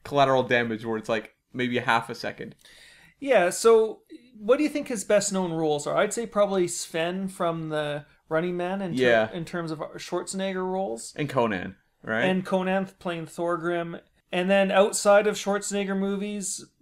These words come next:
Speaker 2: maybe LaFours from Mallrats, the
Speaker 1: I think
Speaker 2: security
Speaker 1: that's
Speaker 2: guard.
Speaker 1: it, yeah.
Speaker 2: Or possibly, um,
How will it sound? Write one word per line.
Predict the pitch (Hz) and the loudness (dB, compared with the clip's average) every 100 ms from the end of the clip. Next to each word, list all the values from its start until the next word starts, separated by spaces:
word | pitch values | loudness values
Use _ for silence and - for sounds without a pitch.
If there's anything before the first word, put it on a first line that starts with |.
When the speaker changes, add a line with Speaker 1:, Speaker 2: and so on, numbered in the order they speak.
| _ _ | _ _
Speaker 2:
maybe | 208 165 175 185 185 | -8 -2 0 2 2
LaFours | 175 156 - 180 180 185 185 185 | 2 0 -2 -2 0 2 0 -4
from | - 160 156 151 147 147 - | -4 -2 -2 -6 -10 -12 -10
Mallrats, | 160 151 165 165 165 180 - | -2 2 2 2 0 -2 -6
the | 170 | -6
Speaker 1:
I | 147 | -4
think | 147 | -2
Speaker 2:
security | 139 117 | -2 2
Speaker 1:
that's | 123 113 | 4 4
Speaker 2:
guard. | - 95 | 2 -2
Speaker 1:
it, | 107 - | -2 -4
yeah. | - 117 117 117 107 | -4 0 2 2 0
Speaker 2:
Or | 107 185 | 2 2
possibly, | 175 196 190 196 170 175 180 175 170 | 6 8 8 4 -4 -2 -2 -2 -2
um, | 170 151 151 147 143 | -2 -2 -2 -4 -10